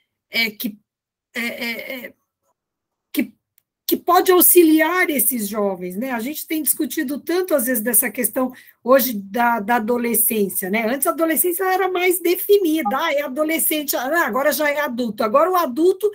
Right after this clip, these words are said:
ele tá ficando adulto cada vez mais tarde, é um suf-, é um sufoco isso, né? Aqui em casa eu tenho uma de vinte anos e que de vez em quando eu tenho que falar, "Hello, opa, ô,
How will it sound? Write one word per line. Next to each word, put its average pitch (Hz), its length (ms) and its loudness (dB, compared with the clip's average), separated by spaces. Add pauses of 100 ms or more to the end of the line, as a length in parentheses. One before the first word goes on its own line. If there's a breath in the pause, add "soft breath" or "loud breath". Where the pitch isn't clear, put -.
(340 loud breath)
ele 285 80 -18
tá 349 140 0
ficando 370 300 2
adulto 349 320 4
cada 392 260 0
vez 403 300 0
mais 466 340 0
tarde, 349 540 -4
é 320 180 -2
um 440 80 -4
suf-, - 420 -2
é 392 80 -2
um 494 80 -2
sufoco 480 960 2
isso, 214 460 0 (440 soft breath)
né? 311 180 0
Aqui 320 280 -2
em 277 80 -6
casa 381 280 -4
eu 427 60 -8
tenho 349 180 0
uma 330 180 -2
de 277 100 -8
vinte 262 320 -4
anos 403 260 0
e 427 60 -4
que 453 140 -10
de 403 100 -6
vez 392 240 0
em 349 60 -4
quando 381 140 -4
eu 381 80 -2
tenho 359 120 -2
que - 60 -8
falar, 285 200 -2
"Hello, 330 600 2
opa, 254 480 0
ô, 269 360 0